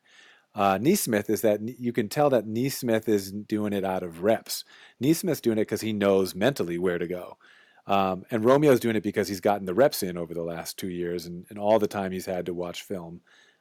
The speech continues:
Um, you know, he's, he's finally figured that part out. But it's not like he's,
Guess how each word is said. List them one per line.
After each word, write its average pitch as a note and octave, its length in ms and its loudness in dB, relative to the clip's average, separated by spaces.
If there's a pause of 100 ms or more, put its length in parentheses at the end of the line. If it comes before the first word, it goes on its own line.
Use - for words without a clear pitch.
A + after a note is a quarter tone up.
(120)
Um, F#2 460 -4 (200)
you G#2+ 80 0
know, F#2+ 60 2
he's, F#2 200 -4
he's F#2 220 -10
finally G2+ 280 0
figured F#2+ 360 -2
that F#2 180 -4
part F#2 240 -2
out. F#2 320 2 (320)
But A2 140 4
it's - 120 -2
not B2 240 0
like A2 180 2
he's, G2+ 340 -6